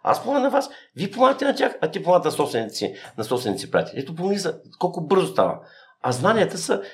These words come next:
знанията, въздуха, водата са безкрайни и безплатни. Аз мога да говоря при един човек, при десет, при твоите двайсет хиляди човека и при двеста хиляди, и при два милиона, едно и също. През микрофоните мога да говорим цял свят.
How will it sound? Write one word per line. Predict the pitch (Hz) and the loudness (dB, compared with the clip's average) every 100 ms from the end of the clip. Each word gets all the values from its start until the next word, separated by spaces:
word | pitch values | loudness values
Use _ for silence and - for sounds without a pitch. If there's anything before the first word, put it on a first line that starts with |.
| - _ | -20 _
знанията, | 185 139 196 190 - | -4 2 4 4 0
въздуха, | 101 156 165 131 - 87 - - - - | 0 0 0 0 2 0 0 -12 -18 -6
водата | 104 170 - 190 | 4 4 4 0
са | - 101 | -2 -4
безкрайни | - - 156 190 190 | -6 -6 -4 -2 -2
и | |
безплатни. | 165 - 170 156 117 | -4 2 4 4 4
Аз | 120 | 2
мога | 123 | 2
да | 98 | 2
говоря | 104 90 | 2 2
при | - | 0
един | - - | -4 -4
човек, | - 202 196 - | -2 -4 -6 -10
при | - | -6
десет, | - 131 214 - - | -2 0 -2 -8 -16
при | - - - | -20 -20 -2
твоите | 104 101 | -2 -2
двайсет | - - - - | -2 0 0 -4
хиляди | 175 170 | -10 -2
човека | 202 214 311 330 - _ _ _ _ - | 0 2 0 -8 -14 _ _ _ _ -16
и | - | -10
при | 180 - _ - - - | -12 -12 _ -20 -20 -2
двеста | 220 - 185 | 0 2 -2
хиляди, | 95 98 | -2 -4
и | - | -4
при | 170 | 0
два | 208 190 | 2 4
милиона, | 131 107 | 4 4
едно | 139 | 2
и | |
също. | 143 127 - _ _ _ _ | 0 -6 -8 _ _ _ _
През | 101 | -8
микрофоните | 92 82 - 143 147 | -8 -8 -2 -2 0
мога | 160 | -2
да | 165 | -2
говорим | 156 180 190 202 - - | -2 0 0 -2 -8 -4
цял | - 190 | 0 0
свят. | - - - | 2 0 -2